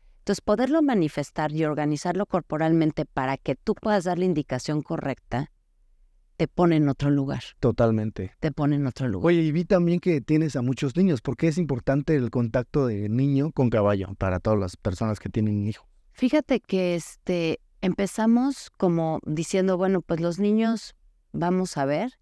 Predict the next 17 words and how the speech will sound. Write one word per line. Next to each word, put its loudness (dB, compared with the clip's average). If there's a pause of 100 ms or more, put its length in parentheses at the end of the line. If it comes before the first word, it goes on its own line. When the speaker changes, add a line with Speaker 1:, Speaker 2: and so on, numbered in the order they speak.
Speaker 1:
y -4
fueron 0
llegando 2
y 2
llegando 0
y -2
llegando. -2 (800)
Y 2
bueno, 2
o 0
sea, -2
la 0
hipoterapia 0 (600)
que 0 (160)
no, 0
este, -2
la, 0